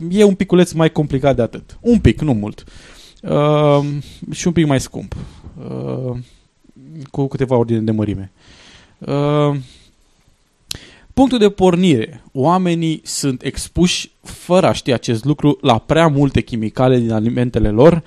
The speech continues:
din apă, din cosmetice, de pe haine. Uh, argumentul fals numărul unu, uh,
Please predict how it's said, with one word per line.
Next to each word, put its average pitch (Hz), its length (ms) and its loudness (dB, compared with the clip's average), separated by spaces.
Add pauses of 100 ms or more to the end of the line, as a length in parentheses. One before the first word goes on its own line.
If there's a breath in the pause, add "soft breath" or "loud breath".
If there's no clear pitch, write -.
(220 soft breath)
din 117 200 -2
apă, 147 460 0
din 131 160 -4
cosmetice, 120 720 -4
de 117 180 -6
pe 113 160 -6 (120)
haine. 117 380 -4 (1300 loud breath)
Uh, 156 460 -4
argumentul 196 480 0
fals 160 300 0
numărul 127 340 -2
unu, 226 360 2 (360 soft breath)
uh, 160 80 -8